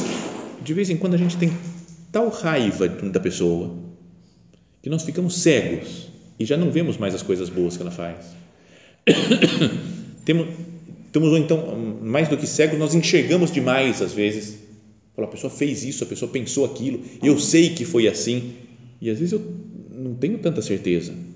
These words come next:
Perco a objetividade e acabo falando de algo que não é real. <coughs> Senhor, perdão pelas vezes que eu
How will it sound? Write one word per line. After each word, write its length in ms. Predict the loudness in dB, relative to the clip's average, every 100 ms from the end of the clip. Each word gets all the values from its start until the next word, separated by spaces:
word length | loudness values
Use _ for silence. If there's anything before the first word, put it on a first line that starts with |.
| -20 -20 -20 _ _ _ _ _ _ _ -2
Perco 320 | 0 2 2
a 20 |
objetividade 800 | 2 2 -2 0 2 4 2 0 -2 -2 -2 -6 -10 -14 -16 -16 -12 -2
e 80 | 0
acabo 300 | 2 0 0
falando 360 | 0 0 0
de 80 | 0
algo 360 | 2 4 0 -6 -14 -18 -20 -6
que 80 | -2
não 180 | 0 0
é 40 |
real. 460 | 0 -2 -4 -6 -10 -14 -20 -14 -10
<coughs> 360 | -10 -10 0 0 0 -10 -12 -16 -20 -20 -20 _ _ _ -20 -20 -20 _ _ _ _ _ _ _ _
Senhor, 280 | -10 -8 -4
perdão 300 | -4 -2 -2
pelas 280 | -4 -4
vezes 240 | -4 -4 -6
que 120 | -6
eu 120 | -6